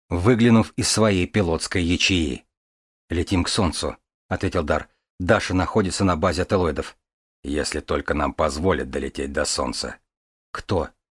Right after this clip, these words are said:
"Дан Шаламов". "Пусть попробует". Железовский глянул на лицо парня со сжатыми губами и пылающими глазами, хмыкнул, сел поудобнее.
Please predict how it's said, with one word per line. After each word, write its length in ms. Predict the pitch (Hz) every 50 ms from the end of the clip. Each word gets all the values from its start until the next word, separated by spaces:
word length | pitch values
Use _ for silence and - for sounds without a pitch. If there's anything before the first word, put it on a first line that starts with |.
| _ _ _ _ -
"Дан 360 | 76 78 73 73 69 73 69
Шаламов". 680 | - - 82 76 71 71 69 64 62 62 - - - _ _ _ _ _ _ _ _ _ -
"Пусть 280 | - 117 101 - -
попробует". 640 | - 117 110 - 127 123 104 76 73 60 - - - _ _ _ _ _ _ _ _ _ _ _ _ -
Железовский 640 | 95 95 120 117 120 110 156 175 131 - - 139 123
глянул 360 | 98 110 120 135 127 123 120
на 120 | 113 110
лицо 280 | 110 113 107 - - 110
парня 400 | - - 131 127 107 85 76 73
со 220 | - - 95 92
сжатыми 480 | 85 73 69 101 107 - - 98 98 98
губами 560 | 85 87 95 87 92 127 120 117 110 101 - _ _ _ _ _ -
и 80 | 135 127
пылающими 720 | - 123 120 113 113 113 107 107 104 - - - 107 104
глазами, 640 | 95 98 104 98 90 78 87 113 98 82 71 71 65
хмыкнул, 640 | - - - - - 139 - - - 78 73 67 -
сел 280 | - - - 135 113 92
поудобнее. 600 | - - 95 90 80 80 71 - 71 65 58 -